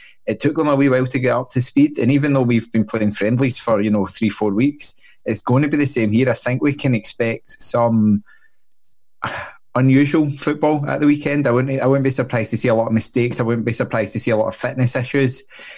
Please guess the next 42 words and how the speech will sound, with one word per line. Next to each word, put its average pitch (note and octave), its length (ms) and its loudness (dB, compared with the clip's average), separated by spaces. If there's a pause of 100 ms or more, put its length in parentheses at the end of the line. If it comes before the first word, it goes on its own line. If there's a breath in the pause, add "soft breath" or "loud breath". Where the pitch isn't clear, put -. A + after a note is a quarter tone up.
(160 loud breath)
Um, A#2 260 2
I C#3 220 0
think D#3 300 -2
the D#3+ 100 0
S D3 160 -4
P D3 240 2
F B2+ 160 -2
L, A2+ 360 2
the, A2+ 100 2 (100)
the A#2+ 100 0
Premiership B2+ 440 0
clubs - 220 -6
haven't A#2 560 -2
decided B2+ 580 2
or A#2 80 2
voted A#2 500 -2
yet B2+ 120 2
on A#2+ 160 2
whether A#2 300 2
to A#2 200 2
allow A2+ 260 2
five A2+ 340 -2
subs - 320 -2
or D#3+ 100 0
not. E3 240 -2 (400 loud breath)
<laughs> - 300 -2
We're D3 760 2
five C#3 280 0
days C3 220 2
away B2 160 2
from B2 160 0
the A#2+ 60 2
start B2 220 -2
of - 20 -2
the A#2 60 -2
season. B2 260 2
We've A2+ 120 0
not, B2 300 2
we've B2 100 0
not B2 200 2
quite, B2+ 320 0
um, A2 560 2